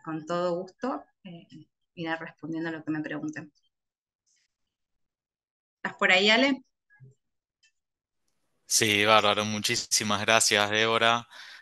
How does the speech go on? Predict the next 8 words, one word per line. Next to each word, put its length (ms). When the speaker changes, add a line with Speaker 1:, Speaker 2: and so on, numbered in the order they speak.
Speaker 2:
Gracias, 320
Debbie. 380
Un 220
gusto 280
acompañarte 840
en 100
este 240
webinar. 600